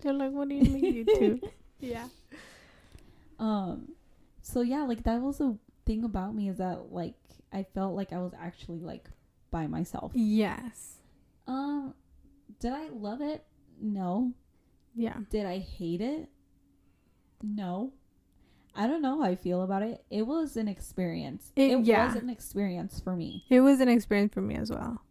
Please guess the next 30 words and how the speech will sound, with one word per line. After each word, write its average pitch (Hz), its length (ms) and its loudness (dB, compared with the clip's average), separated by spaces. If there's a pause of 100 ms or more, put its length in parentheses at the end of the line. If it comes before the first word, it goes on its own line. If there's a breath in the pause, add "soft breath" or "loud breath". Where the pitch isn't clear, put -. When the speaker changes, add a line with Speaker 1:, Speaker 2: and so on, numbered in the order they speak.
Speaker 2:
I 220 80 -4
feel 220 180 -6
like 262 120 -8
I'm 254 120 -2
still 226 280 -2
thinking 208 320 0
about 170 260 -2
it. - 160 -10 (320)
Speaker 1:
Yeah. 220 520 8
Speaker 2:
Yeah. 202 260 -6 (300)
Like, 226 340 -2
I, 240 240 -2 (380)
I 233 80 -2
guess 240 180 -2
I 320 120 -4
like 262 200 -4
the 247 120 -2
part 220 500 0 (420)
where 190 560 -2
I 196 60 -2
wasn't 214 320 -2
interrupted. 208 720 -4 (520)
By 214 160 -4
interrupted, 214 640 -2
I 208 100 -2
mean, 202 200 -2
like, 190 180 -6 (200)
by 190 120 -2
my 180 140 -4
kids. - 580 -4